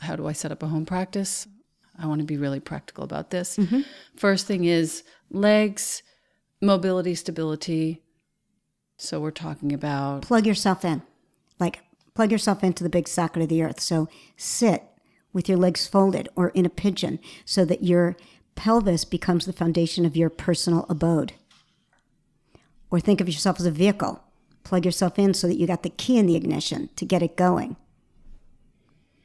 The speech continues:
Speaker 2: To get your engine revved, whether it's to, um, whether it's to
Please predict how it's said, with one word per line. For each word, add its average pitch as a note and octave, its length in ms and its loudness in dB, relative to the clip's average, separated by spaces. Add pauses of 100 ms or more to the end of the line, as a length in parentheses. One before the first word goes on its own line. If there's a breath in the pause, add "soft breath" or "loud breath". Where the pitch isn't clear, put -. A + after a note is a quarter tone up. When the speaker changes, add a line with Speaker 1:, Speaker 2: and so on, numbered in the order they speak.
(360)
Speaker 2:
To F3 380 4 (280 loud breath)
get F#3+ 180 0
your F3 320 2 (360 soft breath)
engine A3 380 6
revved, - 480 -2 (360)
whether F#3+ 500 6
it's - 340 0
to, E3+ 540 4 (420 soft breath)
um, E3 580 2 (340 soft breath)
whether F#3 440 4
it's F#3 300 0
to F3 540 2